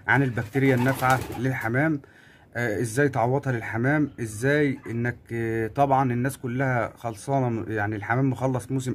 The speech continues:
قلش عندهم، الحمام خلص قلش، فطبعًا هتبدأ تدي كورس وقائي للحمام اللي هو سالمونيلا كانكر تنفسي.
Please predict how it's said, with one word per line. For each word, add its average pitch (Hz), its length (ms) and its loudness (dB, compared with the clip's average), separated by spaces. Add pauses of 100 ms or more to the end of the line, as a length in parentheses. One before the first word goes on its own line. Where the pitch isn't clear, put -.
قلش 131 220 -6
عندهم، 131 480 0 (480)
الحمام 139 300 0
خلص 135 340 0
قلش، 139 260 -4
فطبعًا 127 420 0
هتبدأ 127 340 -4
تدي 127 280 -4
كورس 135 300 -6
وقائي 123 300 -2
للحمام 117 420 0
اللي 127 120 0
هو 131 100 2
سالمونيلا 120 540 -2
كانكر 127 380 -4
تنفسي. 127 640 -4